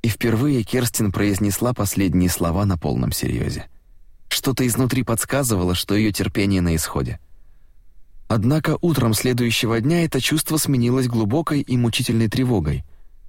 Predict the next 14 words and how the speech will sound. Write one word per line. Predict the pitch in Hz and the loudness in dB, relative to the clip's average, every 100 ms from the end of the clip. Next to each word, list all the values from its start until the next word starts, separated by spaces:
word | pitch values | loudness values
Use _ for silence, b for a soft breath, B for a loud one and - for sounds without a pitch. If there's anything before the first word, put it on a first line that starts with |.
| - | -4
Она | 104 113 | 0 2
не | 113 | 2
спала | - 117 120 | 0 0 0
всю | - 131 | 0 0
ночь. | 78 - - - - - - - - - - - - - | 0 -2 -10 -20 -20 -20 -20 -20 -20 -20 -20 -20 -20 -6
Ждала, | 95 113 117 127 | -2 0 2 0
что | - | 0
дверь | 107 123 | 0 2
откроется. | 117 - 131 92 82 - 120 - - - - | 0 0 0 0 0 -4 -8 -12 -20 -20 -2
Надеялась | 110 113 110 139 123 110 | 2 2 2 2 2 2
услышать | 120 - 139 135 101 | 0 0 0 0 0
звук | 101 135 | 0 0
знакомых | 120 98 117 117 104 | 2 0 2 0 2
шагов. | - 98 107 85 - | 0 2 2 0 -6